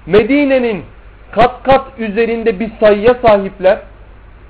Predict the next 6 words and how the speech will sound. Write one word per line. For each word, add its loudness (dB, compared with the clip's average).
Medine'de 2
yiyecek 0
kalmamış, 2
içecek -2
su -4
kalmamış. 2